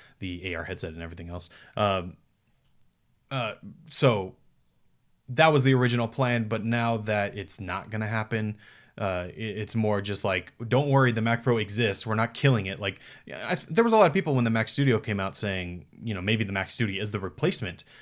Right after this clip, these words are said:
to a Mac Pro because it's kind of as powerful, right? Like the, the, the M one Ultra was beating a lot of the, you know,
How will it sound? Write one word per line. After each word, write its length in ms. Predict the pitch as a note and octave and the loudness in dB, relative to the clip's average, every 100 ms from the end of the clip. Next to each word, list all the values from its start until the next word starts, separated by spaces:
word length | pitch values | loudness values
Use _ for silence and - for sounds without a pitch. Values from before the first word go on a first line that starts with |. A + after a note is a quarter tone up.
| _ | _
to 140 | B2 G2+ | -2 0
a 40 | |
Mac 320 | F#2+ F2+ - | 0 -4 -6
Pro 240 | - F2 F2 | -10 -8 -8
because 400 | F#2 G#2 F2+ F2+ | -6 -4 -4 -6
it's 300 | E2+ - - | -8 -10 -10
kind 280 | - G2 | -8 -2
of 220 | A#2 F#2+ - _ _ - | -2 -2 -8 _ _ 0
as 220 | G2+ G#2+ | 2 2
powerful, 420 | G2 D3 D3+ E2+ | 2 2 0 -4
right? 240 | E2 G#2 A#2 | -6 -4 -4
Like 220 | G2 - | -6 -4
the, 220 | G#2+ G2 - - - | -4 -4 -8 -20 -2
the, 260 | A#2+ B2 - | 0 2 2
the 260 | B2 A#2 B2+ | 4 4 4
M 140 | D3+ | 4
one 160 | D3+ C#3 | 4 4
Ultra 640 | C3+ C#3+ B2+ A2 G#2+ - - - | 2 2 4 4 4 0 -8 -14
was 300 | A#2 A2 G2+ | -6 -4 -2
beating 360 | G#2 C3+ A#2 | 4 4 4
a 60 | G2 | 2
lot 220 | G2+ G#2 | 0 0
of 160 | G2+ G2 | 0 -4
the, 100 | G2 | -4
you 380 | F#2 G2 G2 G2+ | -4 -4 -4 -6
know, 240 | F2+ | -6